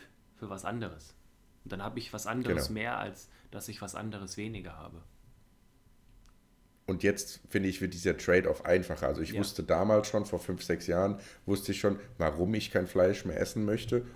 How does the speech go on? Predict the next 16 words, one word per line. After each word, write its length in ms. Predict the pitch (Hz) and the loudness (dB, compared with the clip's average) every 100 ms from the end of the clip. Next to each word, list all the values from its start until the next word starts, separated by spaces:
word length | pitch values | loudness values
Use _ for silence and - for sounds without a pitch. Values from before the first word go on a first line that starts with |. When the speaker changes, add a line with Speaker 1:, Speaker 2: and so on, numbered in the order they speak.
| - | -4
Speaker 2:
obwohl 320 | - 90 90 | -2 4 4
ich 200 | 85 - - | 2 -4 2
eigentlich 400 | 78 78 - - | 2 2 -4 -4
immer 280 | 80 76 | 0 2
relativ 440 | 71 71 71 82 - | 2 2 0 -6 -2
gerne 300 | 69 71 69 | 0 2 0
Fleisch 300 | - 170 - | -4 -6 -6
gegessen 320 | - 82 - | -2 0 0
habe. 120 | 117 | 0
Also 120 | 73 | 0
es 120 | 73 - | 0 -2
hat 140 | - | -2
mir 80 | 71 | -2
immer 160 | 69 67 | 0 -2
geschmeckt. 440 | - 78 - - - - - - _ | -4 -4 -4 -8 -20 -20 -20 -20 _
Aber, 560 | - 80 87 104 120 120 | 2 4 6 6 4 0